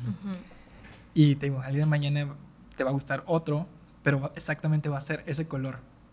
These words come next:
Speaker 2: Y eso es lo
Speaker 1: Claro.
Speaker 2: que te hace diferente a todos los demás. Antes de terminar, me gustaría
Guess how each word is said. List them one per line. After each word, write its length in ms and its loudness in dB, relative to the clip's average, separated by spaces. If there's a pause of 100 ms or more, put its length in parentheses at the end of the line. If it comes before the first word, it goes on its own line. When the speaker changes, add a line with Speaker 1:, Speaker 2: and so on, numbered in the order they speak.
(160)
Speaker 2:
Y 80 -2
eso 40 -2
es 60 -6
lo 60 -2
Speaker 1:
Claro. 80 0
Speaker 2:
que 80 -4
te 120 -10
hace 140 -6
diferente 500 -10 (500)
a 60 -10
todos 160 -12
los 80 -12
demás. 340 -12 (880)
Antes 160 10
de 20 12
terminar, 540 8 (240)
me 100 12
gustaría 920 8